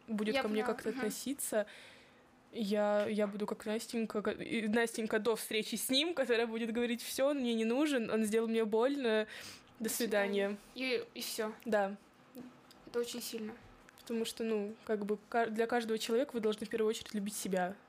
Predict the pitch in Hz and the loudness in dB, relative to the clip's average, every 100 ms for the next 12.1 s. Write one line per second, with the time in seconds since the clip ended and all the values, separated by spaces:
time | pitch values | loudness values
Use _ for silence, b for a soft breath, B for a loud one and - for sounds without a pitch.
0 | - - 262 254 269 269 262 - 254 262 | -20 -8 -4 0 0 -2 -6 -6 -6 -4
1 | 254 262 262 254 240 233 233 233 233 226 | -2 0 2 0 -2 -6 -6 -4 -4 -4
2 | - 240 233 - 233 233 240 240 240 233 | -8 -8 -6 -6 -6 -4 -4 -4 -2 -2
3 | 233 226 233 233 240 269 247 226 B B | -2 -2 -4 -2 -2 0 -2 -2 B B
4 | B B B - 240 233 - 240 226 220 | B B B -10 -8 -8 -10 -6 -2 -2
5 | 220 220 - 226 220 220 - - 226 - | -4 -6 -6 -4 -4 -6 -8 -8 -6 -2
6 | 226 220 220 - - - - 233 220 226 | 0 0 -2 -8 -12 -14 -10 -10 -4 -2
7 | 220 226 220 220 220 - 226 220 214 220 | -2 -2 -6 -6 -6 -8 -6 -6 -6 -6
8 | 220 226 214 - 208 208 - - - - | -2 -2 -2 -6 -6 -8 -12 -20 -20 -20
9 | - 277 262 285 233 226 214 220 226 - | -10 -4 0 0 2 0 -2 -6 -10 -12
10 | - - 202 196 196 - - 208 320 226 | -12 -10 -6 -6 -8 -12 -10 -6 -2 0
11 | 233 220 220 - 226 220 214 226 226 - | 0 0 -4 -4 -4 0 0 0 -4 -6
12 | 233 | -8